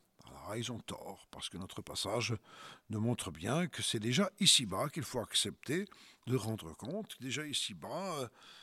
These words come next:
il faut accepter, ben oui, quelque part, de se soumettre, soumettre aux uns aux autres, les uns aux autres dans la crainte de Christ, en prenant garde de ne pas chasser, outrager, blesser les frères et sœurs dans la foi, et particulièrement, bien, pour ceux,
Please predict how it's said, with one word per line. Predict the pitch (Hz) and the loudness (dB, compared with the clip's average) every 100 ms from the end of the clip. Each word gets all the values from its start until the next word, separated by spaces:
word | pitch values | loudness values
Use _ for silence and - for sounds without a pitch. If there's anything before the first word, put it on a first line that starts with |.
| - - | -20 -10
il | 135 | -8
faut | - 131 | -8 -8
accepter, | 120 - 107 - 123 190 | -4 -2 -2 -6 -6 -4
ben | 165 | -4
oui, | 123 131 220 | -4 -4 -6
quelque | - 117 117 | -8 -8 -10
part, | - 107 | -12 -12
de | 131 | -10
se | - 104 | -8 -6
soumettre, | - 92 87 151 - | -6 -6 -10 -10 -10
soumettre | - - 98 - 101 | -8 -8 -8 -12 -14
aux | 95 113 | -8 -6
uns | |
aux | 110 92 | -6 -6
autres, | 107 175 175 - - - - - _ - | -6 -6 -8 -14 -18 -20 -18 -20 _ -12
les | 95 107 | -8 -6
uns | |
aux | 127 104 | -6 -6
autres | 151 - | -6 -6
dans | 87 | -8
la | 90 | -6
crainte | - 117 104 | -6 -6 -6
de | 85 | -10
Christ, | - - 147 - - - - - - - | -12 -8 -4 -4 -6 -16 -20 -18 -18 -20
en | - | -18
prenant | 82 104 95 | -12 -10 -10
garde | 92 107 110 | -6 -6 -6
de | 98 | -10
ne | 95 | -12
pas | - 104 | -10 -6
chasser, | - 104 - 135 | -4 -2 -2 -2
outrager, | 110 - - 92 92 101 139 | -6 -10 -10 -10 -8 -6 -6
blesser | - 107 104 - 104 139 | -6 -4 0 0 0 -2
les | 139 | -4
frères | - 107 101 | -6 -6 -4
et | 87 | -2
sœurs | 107 | -2
dans | 87 87 | -2 -4
la | 76 | -6
foi, | - 87 110 156 151 - - - - - - _ - | -8 -2 2 2 2 -8 -20 -18 -20 -20 -20 _ -16
et | |
particulièrement, | 85 95 - - 95 95 87 104 | -8 -8 -6 -8 -6 -8 -6 -8
bien, | 98 95 | -6 -8
pour | - 98 | -10 -10
ceux, | - 101 104 110 98 | -6 -4 -2 0 -2